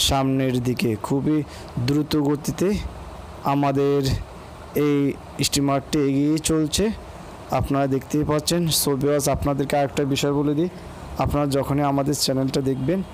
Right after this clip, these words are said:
তখনই আমার চ্যানেলটা একটু সাবস্ক্রাইব করে দিবেন, একটু লাইক করবেন, কমেন্ট করবেন। আর আপনাদের সবাইকে এই মেঘনা নদীর আনন্দটা উপভোগ করার জন্য সবাইকে সাদরে আমন্ত্রণ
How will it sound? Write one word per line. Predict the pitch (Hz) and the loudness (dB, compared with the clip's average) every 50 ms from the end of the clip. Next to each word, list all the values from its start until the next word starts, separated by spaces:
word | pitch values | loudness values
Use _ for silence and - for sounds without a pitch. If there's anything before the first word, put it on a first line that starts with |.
| - - - - - - - - | -14 -14 -14 -12 -10 -6 -2 -2
তখনই | 135 123 131 139 143 139 135 | 0 0 2 2 2 2 2
আমার | 135 135 139 135 - - | 2 2 0 0 0 0
চ্যানেলটা | 135 131 131 131 147 147 127 | 0 0 0 0 0 -2 -2
একটু | - - - - | -2 -2 0 0
সাবস্ক্রাইব | 143 127 - - - 143 139 143 143 - | 0 0 0 0 0 0 0 -2 -2 0
করে | - 147 147 139 | 0 0 2 2
দিবেন, | 147 147 185 202 185 - - - - - - - - - 127 | 2 0 0 0 -2 -4 -10 -16 -16 -16 -16 -12 -6 -6 -4
একটু | - - 135 131 | -2 0 2 2
লাইক | 131 131 131 - - | 2 2 2 0 0
করবেন, | 147 143 135 147 147 139 - | 0 2 2 2 0 0 0
কমেন্ট | - 135 131 135 135 127 - - | 0 0 2 2 0 0 0 0
করবেন। | 135 120 110 117 110 - - - 131 131 | 0 0 0 0 0 0 0 0 2 2
আর | 131 123 - 135 | 2 2 2 0
আপনাদের | - - 139 139 135 151 143 - - - | 0 0 0 0 0 2 0 2 2 2
সবাইকে | 139 127 135 143 147 143 - 170 175 202 190 - - - - - - - - - - - - 147 | 2 2 2 2 0 0 0 0 0 0 -2 -6 -12 -16 -16 -14 -14 -14 -14 -14 -8 -2 0 2
এই | 147 139 139 135 | 2 4 4 2
মেঘনা | 135 135 131 135 139 143 143 147 | 2 2 2 2 2 2 2 2
নদীর | 147 139 147 151 143 127 - - - 139 | 2 2 2 2 2 0 0 0 0 0
আনন্দটা | 135 139 139 139 139 139 143 143 135 156 156 170 175 160 - - - - - - - - - | 2 2 2 2 2 2 2 2 2 2 2 2 0 -2 -6 -14 -14 -14 -14 -12 -6 -2 0
উপভোগ | 131 - 135 139 131 143 143 - - | 0 2 2 2 2 2 0 0 0
করার | 143 143 143 139 135 127 | 2 2 4 2 2 2
জন্য | 143 139 143 139 - - | 0 0 2 2 2 2
সবাইকে | 131 120 127 135 139 - 147 - | 2 2 2 2 2 2 0 2
সাদরে | - 131 127 131 139 143 139 - - 131 | 2 2 2 2 2 2 2 2 2 2
আমন্ত্রণ | 139 139 139 143 139 - 143 | 2 2 0 0 0 0 0